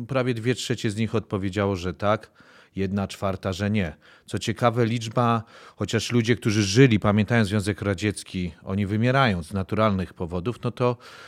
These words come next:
liczba osób, która jest przekonana, że, e, źle się stało, że rozpadł się Związek Radziecki, wzrosła o kilkanaście procent, e, według tych badań Lewady. I pewnie to wynika z tego, że i Putin, i Rosjanie,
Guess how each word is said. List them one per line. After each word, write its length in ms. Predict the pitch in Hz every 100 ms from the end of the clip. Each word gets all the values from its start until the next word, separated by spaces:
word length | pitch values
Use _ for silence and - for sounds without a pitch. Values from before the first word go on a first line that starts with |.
| - -
liczba 480 | 110 107 117 110 -
osób, 380 | 107 - 110
która 540 | - 113 101 101 101 92 - _
jest 160 | 101 -
przekonana, 760 | - 101 104 107 107 107 98 92
że, 500 | 104 90 98 95 92 87 98 90 87
e, 40 | 87
źle 220 | 92 135
się 140 | 139
stało, 300 | 104 - 87
że 120 | 85 90
rozpadł 300 | 90 - 90
się 120 | 95
Związek 400 | 85 95 90 -
Radziecki, 600 | 87 87 - - 127 139 - - - -
wzrosła 340 | 104 113 -
o 40 | 113
kilkanaście 600 | - 101 113 117 - 113
procent, 500 | 120 110 - 71 - -
e, 120 | 92
według 320 | 82 95 85 -
tych 140 | 87
badań 360 | 87 87 87 85
Lewady. 480 | 98 92 87 73 73 - - - - - -
I 220 | - 151 165
pewnie 360 | 156 147 160
to 140 | 160 135
wynika 360 | 139 139 147
z 80 | 135
tego, 260 | 120 107 139
że 220 | 127 123 117
i 180 | 135 147
Putin, 400 | 131 120 - 131
i 100 | 135
Rosjanie, 720 | 120 - 117 104 104 117 127